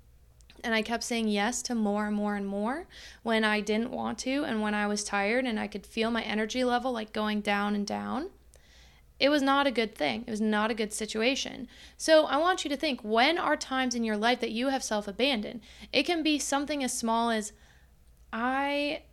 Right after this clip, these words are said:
my body was really tired, really sore. I hit the gym so many times this week. I'm supposed to go today, but I am not feeling it."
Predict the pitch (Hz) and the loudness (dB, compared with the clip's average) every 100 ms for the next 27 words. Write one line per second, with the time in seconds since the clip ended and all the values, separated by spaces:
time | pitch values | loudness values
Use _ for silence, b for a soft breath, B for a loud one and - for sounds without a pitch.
0 | - 233 214 240 262 277 262 220 233 247 | -4 -4 -2 0 0 2 0 -2 0 0
1 | 277 285 247 240 240 240 233 b b b | 2 0 -2 0 2 2 -2 b b b
2 | - 233 202 214 285 294 294 - 254 233 | -18 -12 -6 0 2 2 0 0 0 0
3 | 226 226 220 220 b b - 226 220 - | 0 0 -2 -6 b b -10 -6 -2 0
4 | 285 269 226 247 240 233 240 240 240 226 | 0 0 2 0 2 0 0 0 -2 -4
5 | 220 220 - 220 214 208 - b b b | -4 -6 -4 -2 -2 -2 -10 b b b
6 | - 220 - 226 302 302 285 269 269 262 | -8 -4 -4 2 2 2 0 2 2 2
7 | 262 262 262 254 233 233 233 226 214 214 | 2 2 0 -2 0 0 0 0 0 2
8 | 220 233 - - 220 220 202 202 - | 0 -2 -8 -2 0 2 0 -4 -10